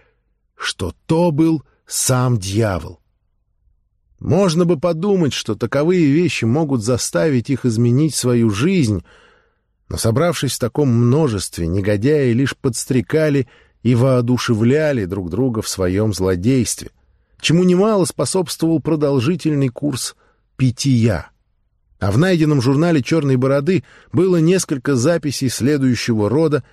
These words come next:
внесённых его собственной рукою. "Ну и денёк.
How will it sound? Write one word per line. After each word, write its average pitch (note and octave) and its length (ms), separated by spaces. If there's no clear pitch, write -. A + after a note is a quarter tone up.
внесённых C3+ 680
его A#2 260
собственной G#2+ 840
рукою. G2+ 600
"Ну G#2 220
и A#2+ 140
денёк. G2 800